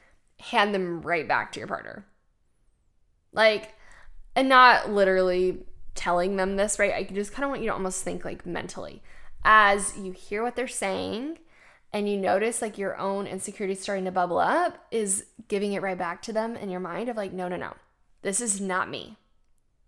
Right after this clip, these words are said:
This is what's going on for them.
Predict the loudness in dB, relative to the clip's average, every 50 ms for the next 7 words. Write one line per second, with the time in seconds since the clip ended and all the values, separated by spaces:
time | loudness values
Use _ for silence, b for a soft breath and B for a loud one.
0 | _ -4 -2 0 2 2 0 0 -2 -6 b b b b b b _ _ _ -8
1 | -8 -6 -6 -8 -8 -6 -4 -2 -2 -2 -2 -4 -4 -6 -6 -6 -4 -6 -6 -8
2 | -8 -10 -14 -16 -14 -12 -10 -8 -8 -10 -10 -12